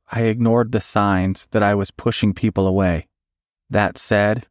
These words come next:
it was the weed that more easily allowed me to be around others.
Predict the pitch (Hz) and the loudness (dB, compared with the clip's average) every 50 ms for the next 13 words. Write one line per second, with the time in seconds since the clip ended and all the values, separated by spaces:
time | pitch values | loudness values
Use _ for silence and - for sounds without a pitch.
0 | _ _ _ _ _ - 113 - 127 123 113 117 123 113 104 104 113 113 110 107 | _ _ _ _ _ -4 -2 0 0 0 0 0 -2 -2 0 0 0 2 2 2
1 | 107 98 98 98 92 - 101 101 101 101 101 95 90 - - 131 123 120 117 123 | 0 0 0 0 0 2 2 2 2 2 2 0 0 -2 0 0 0 2 2 2
2 | 113 113 113 107 104 104 107 104 107 117 117 104 107 101 98 - - 95 - 107 | 2 2 2 2 2 2 2 2 2 2 2 2 0 0 0 -2 -4 -4 -2 0
3 | 101 101 98 95 95 95 95 92 101 107 120 113 90 82 85 - - - | 0 2 2 2 2 2 2 2 2 0 0 0 -2 -2 -4 -8 -10 -14